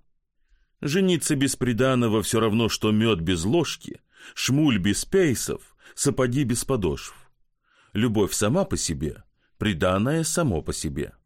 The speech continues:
Запрашивай сразу двести тысяч. Ошеломив цифрой, начинай торговаться, ломаться, конетелить. Приданое бери обязательно до свадьбы.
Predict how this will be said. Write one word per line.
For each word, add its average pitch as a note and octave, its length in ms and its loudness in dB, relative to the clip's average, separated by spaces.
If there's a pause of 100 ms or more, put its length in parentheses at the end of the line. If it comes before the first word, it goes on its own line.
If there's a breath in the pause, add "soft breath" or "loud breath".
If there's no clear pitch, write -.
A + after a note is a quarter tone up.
(600 soft breath)
Запрашивай A#2+ 800 0
сразу F#2 480 0
двести E2 440 -4
тысяч. - 540 -10 (640)
Ошеломив F#2+ 600 0
цифрой, D#2+ 460 -4 (380 loud breath)
начинай F3 420 0
торговаться, G2+ 880 -2
ломаться, G2+ 640 0
конетелить. - 960 -6 (540 soft breath)
Приданое A#2+ 640 2
бери B2 300 2
обязательно G#2+ 840 0
до G2+ 220 2
свадьбы. D#2 600 -4